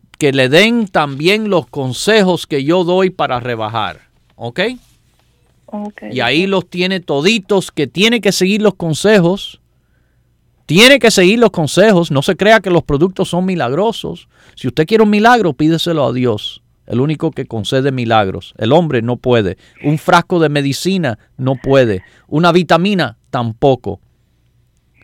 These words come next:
Speaker 1: Pero si usted se ayuda, Dios la ayuda, seguramente.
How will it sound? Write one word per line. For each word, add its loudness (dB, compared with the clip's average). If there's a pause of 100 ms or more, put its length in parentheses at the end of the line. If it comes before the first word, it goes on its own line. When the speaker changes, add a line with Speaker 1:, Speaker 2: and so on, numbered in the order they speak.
(220)
Speaker 1:
Pero 6
si -2
usted 4
se 0
ayuda, 6 (560)
Dios 2
la 0
ayuda, -4 (500)
seguramente. -4